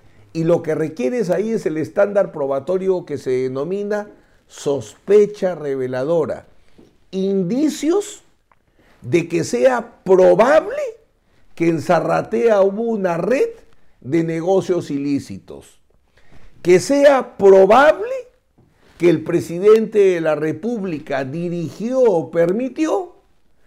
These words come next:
que en el M T C, por ejemplo, Silva, Villaverde, sus sobrinos monten un aparato de poder para hacer negocios.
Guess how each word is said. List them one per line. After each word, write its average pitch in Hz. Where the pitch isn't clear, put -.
que 175
en 156
el 156
M 190
T 208
C, 214
por 214
ejemplo, 220
Silva, 156
Villaverde, 143
sus 147
sobrinos 262
monten 175
un 185
aparato 190
de 190
poder 175
para 131
hacer 135
negocios. 147